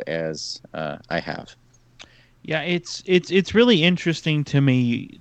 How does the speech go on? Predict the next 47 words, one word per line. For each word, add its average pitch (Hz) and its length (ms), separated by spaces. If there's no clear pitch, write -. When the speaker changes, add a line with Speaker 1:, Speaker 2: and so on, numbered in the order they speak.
Speaker 2:
just, - 520
uh, - 260
to - 120
your 156 140
point, 131 280
it, 127 120
it 139 160
almost 175 300
seems 147 180
like 131 160
there's 127 200
a 117 60
conflicting 120 880
sort 143 240
of 127 100
narrative 123 480
on 117 160
where 120 180
the 117 80
Ducks 120 380
are 113 80
at. 113 200
I 113 140
think, 131 540
you 123 180
know, 107 160
I 117 160
don't, 135 240
I 165 100
don't 170 220
think 165 260
they're 147 140
going 139 360
to - 120
be, 127 640
um, 107 640
you 131 200
know, 107 240
really 151 300
challenging 139 500
for 143 140
the 131 80
playoff 127 280
spot. 135 220
I'm 120 180
with 120 180
Kevin. 127 460